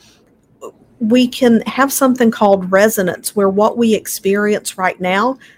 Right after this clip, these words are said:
the emotion resonates with an emotion experienced in the past. So that can trigger the subconscious mind to say, "I felt this before, it's uncomfortable, I don't like it."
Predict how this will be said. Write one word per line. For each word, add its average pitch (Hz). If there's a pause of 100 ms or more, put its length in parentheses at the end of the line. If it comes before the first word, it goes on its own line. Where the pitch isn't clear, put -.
(120)
the 214
emotion 214
resonates 202
with 202
an 196
emotion 190
experienced 190
in 170
the 151
past. - (960)
So 214
that 214
can 233
trigger 226
the 196
subconscious 214
mind 202
to 202
say, 190
"I 180
felt 214
this -
before, 185
it's -
uncomfortable, 190
I 180
don't 185
like 175
it." -